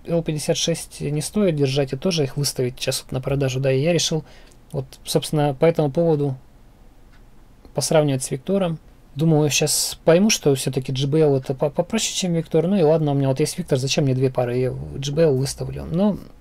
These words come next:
в первый день, может быть, так и было. То есть я это видео записываю уже второй день. Первый раз я записал, все нормально, там три или четыре или пять песен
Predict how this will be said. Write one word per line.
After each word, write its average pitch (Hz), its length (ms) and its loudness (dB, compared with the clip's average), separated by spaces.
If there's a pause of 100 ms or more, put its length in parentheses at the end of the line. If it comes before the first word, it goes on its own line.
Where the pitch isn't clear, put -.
(420)
в - 180 -16
первый 196 280 6
день, 196 160 4
может 175 200 2
быть, 147 120 -2
так - 180 2
и 151 40 -2
было. 139 260 4
То - 80 -8
есть - 260 -6
я 165 160 4
это 143 320 -2
видео 151 300 2
записываю 143 560 -2 (760)
уже 139 140 0
второй 175 380 4
день. 131 220 0 (300)
Первый 175 280 4
раз 170 160 2
я 156 60 0
записал, 208 520 -2
все - 160 0
нормально, 160 460 2
там 135 420 -4
три 160 240 -2
или 131 160 -2
четыре 143 360 -2
или 123 100 -2
пять 135 240 0
песен 139 380 -4